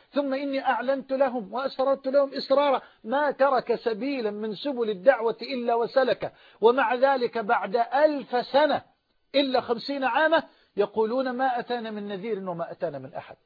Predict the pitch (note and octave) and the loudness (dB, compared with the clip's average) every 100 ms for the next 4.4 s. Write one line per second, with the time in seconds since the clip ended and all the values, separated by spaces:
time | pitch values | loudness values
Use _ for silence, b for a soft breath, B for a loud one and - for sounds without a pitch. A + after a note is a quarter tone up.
0 | _ _ G#3+ A3 C#4 C#4 A3 B3 F#3+ F#3+ | _ _ 4 4 4 2 4 2 2 0
1 | A#3 F#3+ D3+ E3+ F#3+ F3 C3 - _ _ | 0 -2 0 4 6 6 2 -6 _ _
2 | _ _ _ _ G3 G#3 B3 A3+ G#3 - | _ _ _ _ -4 0 0 0 -2 -4
3 | G3 G#3+ F#3+ F#3+ F3+ F3 E3 D3+ D3+ C#3+ | -4 -2 0 0 0 0 0 -2 -6 -8
4 | C3+ - - - | -8 -10 -20 -20